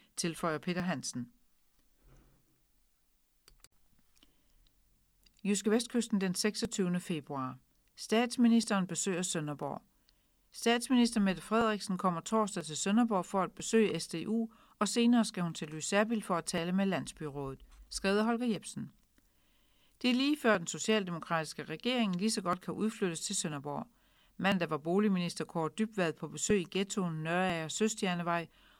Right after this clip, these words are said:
og torsdag kommer statsminister Mette Frederiksen på besøg i Sønderborg og Lysabil. Hun vil besøge S D U's afdeling i Sønderborg og landsbyrådet i Lysabil.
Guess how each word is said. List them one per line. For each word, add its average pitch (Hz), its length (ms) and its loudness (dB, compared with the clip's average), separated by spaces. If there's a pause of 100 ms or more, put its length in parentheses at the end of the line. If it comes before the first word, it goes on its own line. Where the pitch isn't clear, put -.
og 208 140 0
torsdag 247 360 2
kommer 175 220 -2
statsminister 175 680 -2
Mette 151 200 -6
Frederiksen 180 600 -2 (260)
på 170 100 -2
besøg 160 380 2
i 160 40 -4
Sønderborg 180 500 0
og 185 60 0
Lysabil. 147 580 -2 (640)
Hun 202 180 2
vil 185 100 4
besøge 190 500 2
S - 60 -6
D - 80 -8
U's 175 380 -2
afdeling 170 460 2
i 147 40 -8
Sønderborg 196 600 2
og 143 120 -2
landsbyrådet 185 640 0
i - 80 -4
Lysabil. 196 640 -2